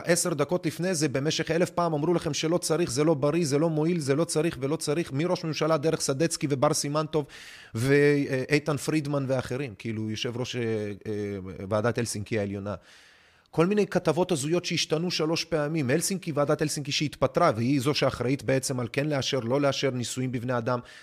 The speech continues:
במה שקשור, אה, להסכמה מדעת, אה, של ניסויים כאלה ואחרים.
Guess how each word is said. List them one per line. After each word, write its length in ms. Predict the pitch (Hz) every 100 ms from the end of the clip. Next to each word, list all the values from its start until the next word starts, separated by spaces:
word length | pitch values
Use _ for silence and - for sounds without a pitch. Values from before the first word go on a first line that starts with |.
| -
במה 160 | 117 123
שקשור, 520 | - 120 - 131 123
אה, 140 | 120 117
להסכמה 420 | 120 - 120 123
מדעת, 520 | 120 101 123 120 - -
אה, 160 | 117 113
של 140 | 120
ניסויים 540 | 113 113 - 120 120
כאלה 220 | 104 104 98
ואחרים. 400 | 98 92 90 87